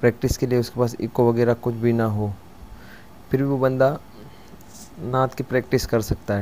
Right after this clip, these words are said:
ठीक है, एक, अ, मतलब practice के लिए वो खुद कर सकता है और ऐसी नात record करके आप, अ, जैसे है तो आप editing करके फिर उसको आगे भेज भी सकते हैं, जो कुछ भी कर सकते हैं।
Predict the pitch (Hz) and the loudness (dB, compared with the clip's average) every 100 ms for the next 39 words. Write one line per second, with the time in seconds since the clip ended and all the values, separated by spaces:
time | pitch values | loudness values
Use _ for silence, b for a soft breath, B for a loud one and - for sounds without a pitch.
0 | - 135 127 113 - 123 - - - - | -4 -4 -2 -4 -4 -4 -4 -10 -18 -6
1 | - 117 117 127 123 - 120 - 127 - | 0 0 0 -2 -4 -2 -6 -4 -6 -2
2 | 135 139 135 160 180 - B B B B | 0 2 2 0 -2 -16 B B B B
3 | - 117 123 113 113 - 113 110 - 113 | -10 -2 0 0 -2 -2 2 2 2 2
4 | 117 104 117 127 120 127 123 113 127 120 | 2 0 -2 0 2 0 -2 2 2 4
5 | 123 120 147 - - - 101 104 113 113 | 0 0 -4 -6 -16 -18 -14 -2 0 0
6 | - 120 117 113 - - - 92 113 113 | 0 2 2 2 -2 -8 -10 -6 -4 -2
7 | 123 117 113 104 113 117 - B B B | 0 0 0 -2 -2 -4 -6 B B B
8 | - 117 98 120 120 131 120 117 113 123 | -4 0 4 4 4 2 2 2 2 2
9 | 127 120 - 147 160 - - - 110 120 | 2 2 0 -4 -4 -10 -20 -4 0 2
10 | 120 120 117 123 113 117 - 120 117 117 | 2 2 0 0 -4 -4 -2 -2 0 0
11 | 123 110 117 110 104 - - 127 | -2 -2 0 0 -2 -8 -6 -6